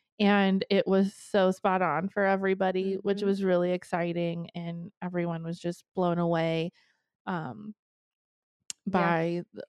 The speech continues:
Speaker 1: what we were all doing and the magic that they were receiving and the, the guidance they were receiving.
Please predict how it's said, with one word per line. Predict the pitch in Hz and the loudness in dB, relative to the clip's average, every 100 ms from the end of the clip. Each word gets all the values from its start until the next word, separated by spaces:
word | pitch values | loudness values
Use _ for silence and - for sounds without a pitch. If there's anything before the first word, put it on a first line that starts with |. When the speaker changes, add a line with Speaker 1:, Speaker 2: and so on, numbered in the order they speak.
| - | -14
Speaker 1:
what | 190 196 190 - | -2 2 2 2
we | 202 196 | 2 4
were | 196 190 | 4 4
all | 180 | 4
doing | 180 180 185 196 196 196 | 0 0 2 2 2 2
and | 180 170 | 0 -2
the | |
magic | 170 180 190 190 - | -2 0 2 0 -4
that | 180 | -2
they | - 208 | 2 6
were | 202 | 6
receiving | 185 185 - 190 190 196 185 180 175 | 4 2 0 0 2 2 2 0 -2
and | 175 175 | -6 -4
the, | 170 170 - _ _ _ _ _ _ _ - | -4 -4 -8 _ _ _ _ _ _ _ -4
the | 190 | 0
guidance | 185 180 185 196 190 | 4 4 4 4 2
they | 190 185 | 2 4
were | 185 | 4
receiving. | 180 185 - 180 175 175 170 175 | 4 2 0 -2 2 0 0 -2